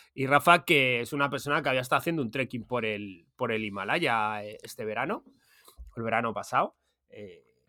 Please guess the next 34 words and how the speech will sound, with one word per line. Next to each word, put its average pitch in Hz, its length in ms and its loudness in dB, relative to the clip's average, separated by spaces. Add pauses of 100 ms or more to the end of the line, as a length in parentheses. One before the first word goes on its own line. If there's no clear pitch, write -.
(260)
pues, - 280 -20
ah, 95 120 -14
subiendo 123 440 -8
un 123 100 -6
pico 143 300 2
de 127 120 0
seis 110 160 -8
mil 127 160 -2
y 131 60 -2
pico 101 640 -8 (500)
metros. 131 580 -8
Así 104 320 -12
que 87 340 -14 (500)
muy 135 220 2
guay. 165 280 4 (100)
Lo 131 180 -4
pa-, 131 160 0
pasamos 156 300 4
muy 185 80 6
buena 143 180 4
mañana. 147 280 0
Estuvimos 147 440 0
seis 143 260 0
horas 196 420 2 (600)
para 123 580 4
diecisiete 123 1040 -4
kilómetros 127 720 -4
y 120 100 -6
casi 120 240 -6
novecientos 117 440 -6
metros 127 220 -2
de 123 40 -2
nivel 123 180 -2
positivos. 170 760 -2